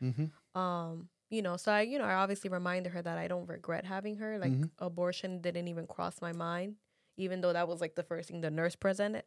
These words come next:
Speaker 2: presented to me at that time. Um, but it, it, I guess it,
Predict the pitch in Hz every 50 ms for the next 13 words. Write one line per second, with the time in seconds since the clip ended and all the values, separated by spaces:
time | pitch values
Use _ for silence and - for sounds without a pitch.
0 | _ - 214 208 196 208 214 226 214 - 240 233 226 226 226 226 226 - 233 233
1 | 240 240 - - - - - - - _ _ 190 185 175 170 165 165 - - _
2 | _ _ _ _ _ _ _ _ _ _ _ - 202 196 196 196 190 - - -
3 | - - 180 185 180 - - - - 202 202 226 240 233 - 226 196